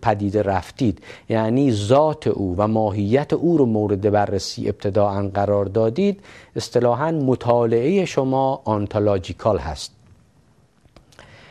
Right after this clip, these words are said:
در اون دو برهان قبلی، یعنی برهان جهان شناختی و هدف شناختی، حداقل یکی از اون مقدماتی که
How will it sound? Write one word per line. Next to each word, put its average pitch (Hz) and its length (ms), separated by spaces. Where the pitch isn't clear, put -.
در 214 320
اون 156 340
دو 120 280
برهان 110 600
قبلی، 90 600
یعنی 104 500
برهان 98 920
جهان 90 380
شناختی 90 880
و 87 200
هدف 87 400
شناختی، 95 800
حداقل 156 760
یکی 196 580
از 139 220
اون 151 280
مقدماتی 117 1200
که 98 520